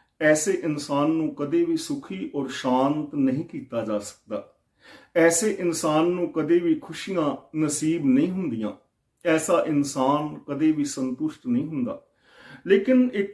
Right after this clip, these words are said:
ਉਹ ਨੇ ਜੋ ਸਕਾਰਾਤਮਕ ਸੋਚਦੇ ਨੇ, ਜਿਨ੍ਹਾਂ ਦੀ ਸੋਚ ਅੰਦਰ ਪੋਜ਼ਿਟਿਵਿਟੀ ਹੈ, ਜਿਨ੍ਹਾਂ ਦੀ ਜੀਵਨ ਦੇ ਅੰਦਰ ਸੋਚ ਦੇ ਅੰਦਰ ਚੜ੍ਹਦੀ ਕਲਾ ਹੈ,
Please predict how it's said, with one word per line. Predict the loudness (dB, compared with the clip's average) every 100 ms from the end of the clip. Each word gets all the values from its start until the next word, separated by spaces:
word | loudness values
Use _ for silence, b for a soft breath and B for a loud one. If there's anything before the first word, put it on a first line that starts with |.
| -2
ਉਹ | 2 2
ਨੇ | 4 2 0 -6 _ _ -8 -2
ਜੋ | 0 0
ਸਕਾਰਾਤਮਕ | -2 -2 2 4 6 4 2 -4 -6
ਸੋਚਦੇ | -6 -2 -2 -4 -2
ਨੇ, | 0 0 -2 -8 _ _
ਜਿਨ੍ਹਾਂ | -2 0 2
ਦੀ | 2 0
ਸੋਚ | -2 2 2 2 -2
ਅੰਦਰ | -6 -4 -6
ਪੋਜ਼ਿਟਿਵਿਟੀ | -6 0 0 0 -4 -4 -6 -6 -4 0
ਹੈ, | 2 2 -2 b b b -12
ਜਿਨ੍ਹਾਂ | -2 2 2 2 0
ਦੀ | -4
ਜੀਵਨ | -2 0 2 0
ਦੇ | 0 0 0
ਅੰਦਰ | 2 0
ਸੋਚ | -2 -4 0 0 0
ਦੇ | -2 0
ਅੰਦਰ | 0 0 -4
ਚੜ੍ਹਦੀ | -4 -2 -2 -6
ਕਲਾ | -4 0 0
ਹੈ, | 0 -2 -2 b